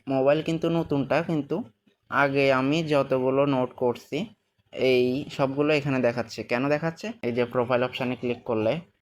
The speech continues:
এই যে Gmail-টা শো করতেছে, এই Gmail-টাতেই কিন্তু আপনি পুরাতন মোবাইল যেটা আপনার,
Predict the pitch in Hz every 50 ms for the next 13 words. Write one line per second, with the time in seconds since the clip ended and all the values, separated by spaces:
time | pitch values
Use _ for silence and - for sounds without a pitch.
0 | - 127 127 127 131 139 139 135 131 135 131 131 131 135 139 139 139 143 131 127
1 | 135 131 - 120 113 - - 139 170 - _ _ _ _ _ _ _ - 127 135
2 | 139 135 131 139 139 135 135 135 135 135 143 143 143 147 151 147 143 156 151 147
3 | - 175 190 233 226 - _ _ _ _ _ _ _ _ _ _ _ _ _ _
4 | _ _ _ - - - _ _ _ _ _ _ _ _ _ _ _ _ _ _
5 | _ _ - - 135 127 - 123 123 123 123 117 - 147 156 151 147 143 147 139
6 | 139 139 139 135 131 127 135 139 139 139 135 120 - 127 127 123 123 117 104 98